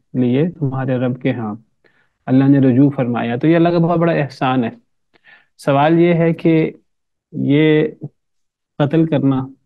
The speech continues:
एक दूसरे को, तो ये तौबा है, मैंने इसका जवाब दिया था पिछले लेक्चर में। और अल्लाह ताला फरमा रहे हैं कि ये एक दूसरे को कत्ल करना, ये बेहतर है।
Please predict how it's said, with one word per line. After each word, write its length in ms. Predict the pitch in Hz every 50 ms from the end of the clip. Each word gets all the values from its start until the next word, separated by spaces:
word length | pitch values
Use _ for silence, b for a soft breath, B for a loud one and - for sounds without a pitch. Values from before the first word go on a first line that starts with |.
| _ _ _ _ _ _ _ _ _ _ _
एक 140 | 135 131 127 131
दूसरे 380 | 135 131 135 - 143 147 143
को, 200 | 143 143 139 139
तो 120 | 139 147 143
ये 160 | 143 151 147
तौबा 300 | 151 151 139 139 165 185 185
है, 180 | 175 175 185 180 - - _ _ _ _ _ _ _ _ _ _ _ -
मैंने 160 | 123 131 139
इसका 180 | 135 - 147 127
जवाब 300 | 131 127 127 127 135 131
दिया 240 | 127 135 147 151 147
था 120 | - 131
पिछले 320 | 123 120 123 - - - 127
लेक्चर 320 | 120 120 120 - 131 120
में। 140 | 127 139 175 175 - _ _ _ _ _ _ _ _ _ _ _ _ _ _ _ _ _ _ _ _ _ _ _ _ _ _ _ _ _ _ _ _ _ _ _ _ _ _ _ _ _ _ _ _ _ _ -
और 120 | 127 127
अल्लाह 160 | 131 139 151
ताला 140 | 160 160 165
फरमा 260 | 147 156 143 135 131 131
रहे 100 | 139 139
हैं 80 | 143
कि 60 | 139 139
ये 140 | 135 139 139 139 - - -
एक 120 | 139 131
दूसरे 260 | 139 135 131 - 151
को 80 | 139 135
कत्ल 280 | 139 151 135 156 151 147
करना, 280 | 147 131 123 127 135 139
ये 160 | 139 139 135 123
बेहतर 420 | 127 135 131 139 - 151 135 120
है। 100 | 117